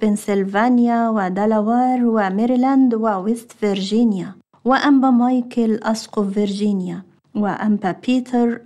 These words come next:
أسقف نورث وساوث كارولاينا وكنتاكي، وأنبا سيرابيون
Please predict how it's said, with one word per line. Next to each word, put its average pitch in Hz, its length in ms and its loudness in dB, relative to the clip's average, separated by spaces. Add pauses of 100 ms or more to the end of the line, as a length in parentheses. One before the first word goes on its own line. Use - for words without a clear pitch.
أسقف 233 580 -2
نورث 285 440 0
وساوث 226 720 -2
كارولاينا 208 800 0
وكنتاكي، 196 760 -4 (200)
وأنبا 247 560 2
سيرابيون 214 760 -4